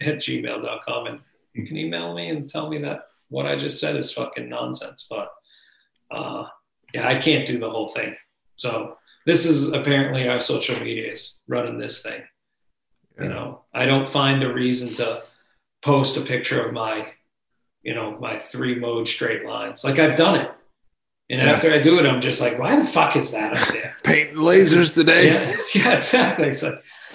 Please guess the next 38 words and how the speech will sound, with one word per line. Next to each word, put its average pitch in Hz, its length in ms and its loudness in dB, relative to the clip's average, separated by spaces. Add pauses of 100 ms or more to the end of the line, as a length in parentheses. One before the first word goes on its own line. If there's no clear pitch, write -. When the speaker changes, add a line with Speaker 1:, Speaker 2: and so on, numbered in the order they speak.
(280)
Speaker 1:
yeah, 202 120 2
exactly. - 400 2
Speaker 2:
You - 380 -6
and 175 120 6
Speaker 1:
Laser 208 260 10
Speaker 2:
every 220 100 6
Speaker 1:
show. 196 220 8
Speaker 2:
other 165 100 8
golf 147 280 4
course, 143 400 2
you 170 240 6
and 160 80 2
every 170 220 4
golf 110 340 -2
course - 280 -6
on 85 60 -16
the - 60 -14
fucking 113 340 -12
planet. 127 400 -10 (220)
Speaker 1:
Yeah, 170 500 2 (100)
I 147 120 4
know, 190 180 4
but 131 160 0
I'm 123 140 0
just 127 200 0
like, 151 220 0
"Jesus, - 580 -6 (120)
why 160 180 -4
am 196 100 -4
I 160 80 -4
doing 143 340 -6
that? 120 220 -12
That 123 140 -8
did 131 220 -8
nothing 143 400 -6
for 135 280 -6
me, 135 360 -4
and - 140 -14